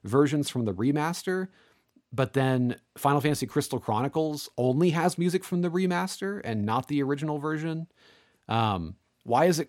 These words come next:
why is the Crystal Chronicles series or section called the Crystal Chronicles series when it's only, like, six songs from the first game, one from the Wii game, and none of the songs from the D S games?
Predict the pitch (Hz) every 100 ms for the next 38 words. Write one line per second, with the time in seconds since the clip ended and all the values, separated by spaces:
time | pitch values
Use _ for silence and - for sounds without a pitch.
0 | - 120 123 165 143 139 - 151 135 -
1 | 120 139 147 143 139 - - - 127 143
2 | 147 151 135 95 - 139 - 135 131 113
3 | - 131 131 127 127 139 113 - - 117
4 | 139 170 170 - - - - 123 139 113
5 | - 135 147 143 135 120 107 - - _
6 | _ - - 165 - - 151 151 - 143
7 | 127 135 135 - 143 139 139 135 _ -
8 | 101 123 143 143 147 139 113 120 127 123
9 | 127 131 127 123 110 104 120 147 143 135
10 | 135 131 127 - 123 113 107 110 104 -
11 | 85 73 - -